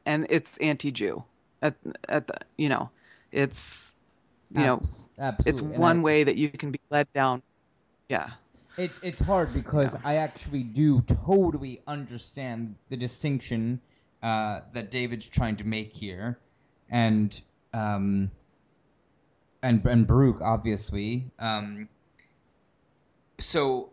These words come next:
Speaker 2: I don't think in itself, right, these, this,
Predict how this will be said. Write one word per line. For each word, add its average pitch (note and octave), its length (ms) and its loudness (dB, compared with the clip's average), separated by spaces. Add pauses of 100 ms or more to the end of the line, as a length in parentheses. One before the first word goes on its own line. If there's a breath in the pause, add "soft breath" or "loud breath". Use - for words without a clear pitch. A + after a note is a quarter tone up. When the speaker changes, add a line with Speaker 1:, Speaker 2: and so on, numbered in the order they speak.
(120)
Speaker 2:
I C3 120 -4
don't E3 400 -4
think C3+ 560 -6 (420)
in D#3 160 0
itself, C3+ 1000 0
right, A#2+ 380 -2
these, C3+ 540 -2 (960)
this, C3 320 -2